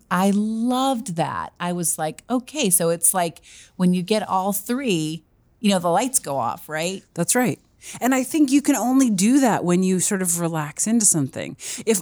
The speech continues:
Speaker 2: all you're doing is brain work,
Speaker 1: Yeah.
Speaker 2: if all you're doing is perseverating, just
Speaker 1: Nice word usage.
Speaker 2: Oh my God. I've
Speaker 1: Perseverating.
Speaker 2: been
Speaker 1: Such a
Speaker 2: waiting.
Speaker 1: good word.
Speaker 2: I have been waiting
Speaker 1: That's
Speaker 2: on
Speaker 1: the
Speaker 2: that.
Speaker 1: word of the episode.
Speaker 2: Is it?
Speaker 1: Perseverating. For
Speaker 2: Perseverating?
Speaker 1: sure. Mm-hmm.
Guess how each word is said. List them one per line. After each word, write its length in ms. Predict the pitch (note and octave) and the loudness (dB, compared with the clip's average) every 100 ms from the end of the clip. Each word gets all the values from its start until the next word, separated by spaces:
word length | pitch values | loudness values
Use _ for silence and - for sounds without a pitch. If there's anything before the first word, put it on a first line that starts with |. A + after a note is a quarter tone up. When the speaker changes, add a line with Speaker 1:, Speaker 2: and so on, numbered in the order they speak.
| - | 2
Speaker 2:
all 200 | A3 B3 | 4 4
you're 220 | A#3 C4 | 2 -2
doing 400 | G3 F#3+ G3 F3+ | 0 2 4 4
is 180 | D#3+ D3+ | 4 2
brain 680 | D3 C#3+ D3 B2+ E3 G3+ G3+ | -2 -8 -8 -4 -4 -6 -8
work, 540 | C4 D4+ D#4 - - _ _ _ _ - | -8 -8 -10 -20 -20 _ _ _ _ -4
Speaker 1:
Yeah. 120 | C#4 | 0
Speaker 2:
if 100 | C4+ - | 0 -2
all 240 | G#3 B3 | -2 0
you're 160 | A#3+ B3 | 0 -2
doing 180 | A3+ G3+ | -2 0
is 120 | F3+ | -2
perseverating, 1000 | F#3+ - D#3+ D3+ F#3 G#3 A3+ B3 B3+ C4+ _ - - - - | -2 -2 0 0 -2 -2 -2 0 -2 -4 _ -20 -20 -14 -4
just 220 | A3 - | -2 0
Speaker 1:
Nice 280 | E3+ F3 - | 0 0 -4
word 200 | D3+ D3 | -8 -12
usage. 440 | C#3+ - C#3 - G#3+ | -14 -14 -14 -6 0
Speaker 2:
Oh 180 | A3 | 2
my 160 | F3 C#3+ | 2 -2
God. 80 | - | -4
I've 60 | D3+ | -4
Speaker 1:
Perseverating. 500 | C#3 D3+ D3 F#3 G3 | 0 -2 -2 -2 0
Speaker 2:
been 160 | F#3 | 2
Speaker 1:
Such 160 | C#3 E3 | 2 2
a 20 | |
Speaker 2:
waiting. 240 | D3+ D#3 D3 | 2 2 0
Speaker 1:
good 80 | C#3+ | -2
word. 120 | D#3+ | 0
Speaker 2:
I 60 | F3+ | 0
have 160 | E3 | 0
been 120 | E3 | 2
waiting 160 | D#3 - | 2 4
Speaker 1:
That's 120 | D3+ | 2
Speaker 2:
on 40 | - | 2
Speaker 1:
the 60 | |
Speaker 2:
that. 60 | E3+ | 0
Speaker 1:
word 160 | F3 D#3+ | -2 -4
of 40 | |
the 120 | D3+ | -6
episode. 420 | - D3+ F3 F#3 G3+ | -4 -2 0 -2 -2
Speaker 2:
Is 140 | F#3 F#3 | 0 4
it? 40 | |
Speaker 1:
Perseverating. 480 | C4 F3+ D3+ D3 D#3 | 4 4 0 -8 -4
For 60 | F#3+ | 0
Speaker 2:
Perseverating? 340 | F#3 E3 E3 F3+ | 2 4 4 2
Speaker 1:
sure. 160 | F#3 G3 G3 | 0 -2 -6
Mm-hmm. 180 | G#3+ | -4